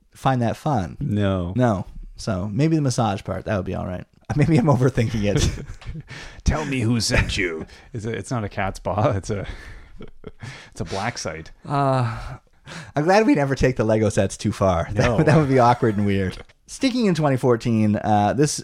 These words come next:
Speaker 1: uh, also marked the first of three consecutive years Lego would release a Marvel superhero set in the Lego Juniors theme.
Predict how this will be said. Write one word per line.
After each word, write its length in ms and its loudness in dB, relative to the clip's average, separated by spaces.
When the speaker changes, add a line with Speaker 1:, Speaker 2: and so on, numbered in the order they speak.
Speaker 1:
uh, 200 4
also 260 4
marked 320 2
the 100 0
first 400 0
of 200 -2
three 280 0
consecutive 500 -2
years 440 2
Lego 260 2
would 100 2
release 440 0
a 160 0
Marvel 380 2
superhero 460 0
set 460 0
in 220 0
the 180 -2
Lego 380 2
Juniors 480 -2
theme. 340 -10